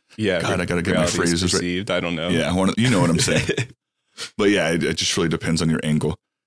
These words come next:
Speaker 1: Yeah.
Speaker 2: Um, but yeah, I always remember that. And I feel like, uh, it, health-wise,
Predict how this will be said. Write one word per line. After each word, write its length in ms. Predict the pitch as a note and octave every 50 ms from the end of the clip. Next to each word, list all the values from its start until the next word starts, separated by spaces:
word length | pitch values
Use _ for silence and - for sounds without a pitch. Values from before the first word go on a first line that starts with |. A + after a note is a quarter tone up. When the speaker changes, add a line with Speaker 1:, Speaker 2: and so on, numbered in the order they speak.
| _ _ -
Speaker 1:
Yeah. 240 | - F2+ E2+ D#2 D2+
Speaker 2:
Um, 120 | D2+ -
but 100 | A2 G#2+
yeah, 160 | A#2 A2+ G2+
I 40 | G2
always 260 | G2+ G#2 G#2+ G2+ - -
remember 260 | F#2 E2 D#2 D#2 D#2+
that. 200 | D#2 D2 C#2+ - -
And 80 | E2
I 80 | D#2+ D#2
feel 160 | - - F2+
like, 200 | E2+ D#2 - -
uh, 140 | D#2+ C#2+ A#1 - - - _ _ _ _ _ _
it, 160 | F2 F2+ - - _ _
health-wise, 680 | - G5+ E2 D#2+ - - D#2+ D2 C#2+ D2+ - - -